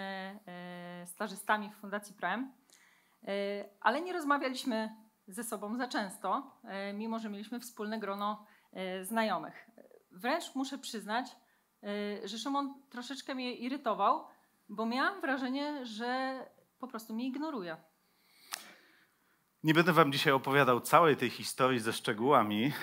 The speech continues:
Speaker 2: e, ale był taki jeden moment, gdy, e, podczas warsztatów dla młodzieży ze szkoły specjalnej w Tomaszowie, e,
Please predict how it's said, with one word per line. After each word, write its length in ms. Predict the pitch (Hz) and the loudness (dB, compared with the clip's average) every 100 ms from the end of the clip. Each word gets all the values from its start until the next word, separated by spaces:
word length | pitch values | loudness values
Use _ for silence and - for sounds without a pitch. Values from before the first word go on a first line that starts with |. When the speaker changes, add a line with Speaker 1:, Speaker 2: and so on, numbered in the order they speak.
| - 120 | -8 -4
Speaker 2:
e, 600 | 110 107 107 110 110 101 - - | 0 2 2 2 0 -2 -10 8
ale 460 | 147 135 117 147 214 - - | 10 12 12 10 6 -6 -10
był 320 | 127 131 214 | 0 8 8
taki 300 | 220 180 - | 8 2 4
jeden 240 | 175 175 170 | 2 4 6
moment, 380 | 156 113 113 - | 6 6 2 -2
gdy, 420 | - 127 127 117 - - - _ | -2 2 4 4 -2 -20 -20 _
e, 200 | 123 117 | -2 0
podczas 720 | - 139 - 139 123 - - _ | 0 -4 2 4 4 2 -10 _
warsztatów 680 | 110 123 120 - 160 131 101 | 4 4 6 8 8 6 -4
dla 460 | 104 117 113 113 - | 4 10 12 10 4
młodzieży 580 | 113 117 120 127 131 120 | -2 0 2 2 0 0
ze 180 | 117 107 | 0 -2
szkoły 320 | - 127 123 | 0 0 0
specjalnej 600 | - 123 - 123 113 104 | -4 -6 4 6 6 2
w 80 | - | -2
Tomaszowie, 600 | 107 107 - 104 90 92 - - - - - | 0 0 0 -2 0 -4 -6 -18 -20 -20 0
e, 280 | 107 104 | 4 6